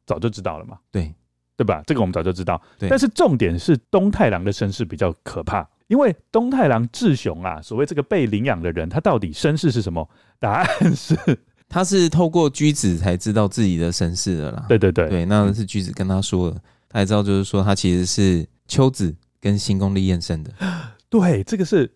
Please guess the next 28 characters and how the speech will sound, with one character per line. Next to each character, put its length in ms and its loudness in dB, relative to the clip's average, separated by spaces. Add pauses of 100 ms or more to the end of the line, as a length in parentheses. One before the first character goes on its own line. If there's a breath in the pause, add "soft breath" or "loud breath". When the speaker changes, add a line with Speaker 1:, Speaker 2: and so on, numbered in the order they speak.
(120)
Speaker 1:
秋 280 2
子 280 -2
哦， 360 0
跟 160 2
新 200 -2
宫 180 0
丽 80 2
彦 140 2
他 120 -4
们 100 0
是 100 -4
兄 340 -4
妹 260 -4
哦， 240 -12
Speaker 2:
嗯。 160 -4
Speaker 1:
所 120 2
以 20 4
他 140 0
是 160 2
兄 400 -2
妹 280 2
间 280 0
乱 300 2
伦 340 -4
产 240 -2
生 320 -4
的 280 -4
Speaker 2:
嗯。 300 -6